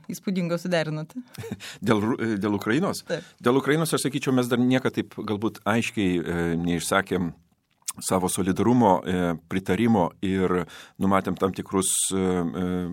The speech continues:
Speaker 2: reiškia, veiksmus, kalbam konkrečiai apie sankcijas, nors nevardijome kokios tai sankcijos, bet pa-, e, pavardijome kokiose srityse ir jos yra labai esminės,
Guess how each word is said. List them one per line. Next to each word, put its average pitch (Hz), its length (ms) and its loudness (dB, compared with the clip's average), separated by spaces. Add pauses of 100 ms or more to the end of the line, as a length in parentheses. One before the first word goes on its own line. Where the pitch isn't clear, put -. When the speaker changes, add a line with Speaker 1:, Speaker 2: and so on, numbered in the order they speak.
Speaker 2:
reiškia, 87 240 -6
veiksmus, 120 640 0
kalbam 90 400 -2
konkrečiai 95 460 0
apie 82 180 -10
sankcijas, 123 720 0
nors 85 160 -4
nevardijome 101 480 2
kokios 85 320 -6
tai 85 80 -6
sankcijos, 110 400 -2
bet 92 160 2 (400)
pa-, 98 80 2
e, 101 240 4
pavardijome 95 640 2 (260)
kokiose 107 400 -2
srityse 90 560 -2
ir 95 160 -2
jos 92 160 -2
yra 90 160 -2
labai 92 400 0
esminės, 104 560 -2